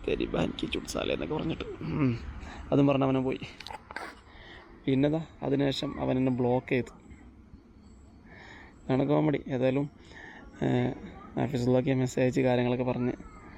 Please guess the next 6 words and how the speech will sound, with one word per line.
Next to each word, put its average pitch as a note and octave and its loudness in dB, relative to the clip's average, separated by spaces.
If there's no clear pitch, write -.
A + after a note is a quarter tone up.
ഏഹ്, A#2 2
ഞങ്ങൾ, D#3 -2
ഞാൻ D#3+ 6
കണ്ട, C3+ 8
ഞങ്ങൾ C3+ 6
മുമ്പേ D3+ 4